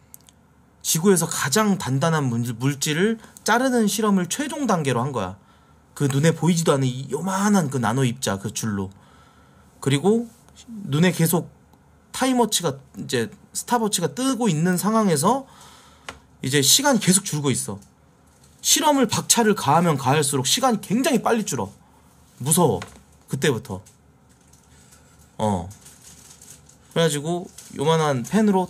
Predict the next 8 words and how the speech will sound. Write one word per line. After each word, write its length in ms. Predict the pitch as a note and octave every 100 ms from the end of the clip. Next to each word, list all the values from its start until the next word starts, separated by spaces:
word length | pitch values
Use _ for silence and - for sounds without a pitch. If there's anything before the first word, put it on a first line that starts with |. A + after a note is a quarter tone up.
| -
툭 180 | - -
건드려. 460 | E3 C#3 C3 G2 A2+ - _ - _
근데 380 | - E3 G#3 G#3+ - _
진짜 240 | - C3+ D3
잘려, 400 | F#3 A#3+ B3+ A3+
잘려가지고 760 | A#3+ C4 B3 F#3+ C3+ C3+ C3
이게 200 | A2+ C3
다 420 | C3 A2+ F#2+ -